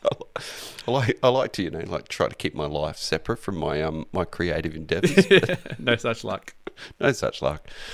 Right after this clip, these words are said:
Speaker 1: Um, so, and then something that very much this, like, I, I know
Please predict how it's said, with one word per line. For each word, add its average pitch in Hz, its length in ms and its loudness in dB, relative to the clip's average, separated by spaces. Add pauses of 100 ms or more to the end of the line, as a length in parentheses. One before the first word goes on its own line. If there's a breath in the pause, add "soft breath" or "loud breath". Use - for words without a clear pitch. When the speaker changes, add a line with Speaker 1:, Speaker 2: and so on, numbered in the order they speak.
(260 loud breath)
Speaker 1:
Um, 98 440 0 (1500 loud breath)
so, 95 480 4 (300)
and 101 120 4
then 117 140 8
something 101 360 4
that - 180 0
very 98 520 4
much - 440 -4
this, - 300 -2 (800)
like, 82 200 0
I, - 60 0 (200)
I 78 60 0
know 82 260 2